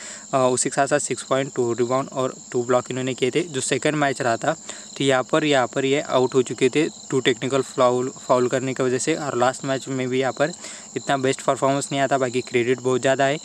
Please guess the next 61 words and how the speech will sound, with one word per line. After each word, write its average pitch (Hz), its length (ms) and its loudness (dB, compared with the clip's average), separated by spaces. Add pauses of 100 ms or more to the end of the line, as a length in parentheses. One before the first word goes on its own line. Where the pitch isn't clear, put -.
(200)
Second 135 320 -2
match 139 200 0
में 147 100 -2
foul 127 280 2
बहुत 123 180 0
ज़्यादा 127 260 2
किए 135 200 2
थे, 156 100 -2
आउट 120 260 -2
हो 120 60 -2
चुके 123 260 -2
थे। 160 140 -4
और 131 240 -4
उसी 117 200 -4
के 123 60 -6
साथ 131 120 0
साथ 139 120 -4
जो 127 220 -2
third 127 140 -2
match 127 160 -2
का 139 140 -4
performance 123 520 -2
है 131 60 0
डी 123 120 2
Iver 117 280 -4
का, 160 160 -2 (460)
time 143 220 2
best 147 200 2
मिला 147 200 0
था, 156 120 0
four 131 240 0
point 127 280 -2
thirteen 127 260 -2
rebound, 127 300 0
टू 131 80 -6
असिस्ट 123 380 -2
और 123 140 0
two 120 120 0
block 113 220 -4
के 131 120 -2
साथ। - 280 -2 (300)
बाकी 135 200 2
जीएल 135 240 4
में 151 160 2
try 143 180 2
करना, 147 300 0
credit 127 400 0
बहुत 123 220 2
ज़्यादा 127 240 2
है, 135 120 0
twelve 127 240 -2
point 120 160 -4
five 123 200 -2
credit 123 400 -4
के 135 80 0
player 127 280 -2
है, 147 60 0
जीएल 123 240 -2
के 127 120 -6
लिए 123 100 0
बेस्ट 120 160 0